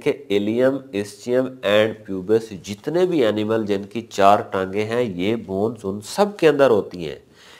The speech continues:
इन एम्फीबियंस में भी हैं, बाकी tetrapods में भी हैं। tetrapods चार टांगों वाले एनिमल्स को कहा जाता है,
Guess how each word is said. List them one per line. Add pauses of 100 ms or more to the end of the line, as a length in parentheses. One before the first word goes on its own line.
(160)
इन
एम्फीबियंस
में
भी
हैं,
बाकी
tetrapods
में
भी
हैं।
tetrapods (140)
चार
टांगों
वाले
एनिमल्स
को
कहा
जाता
है,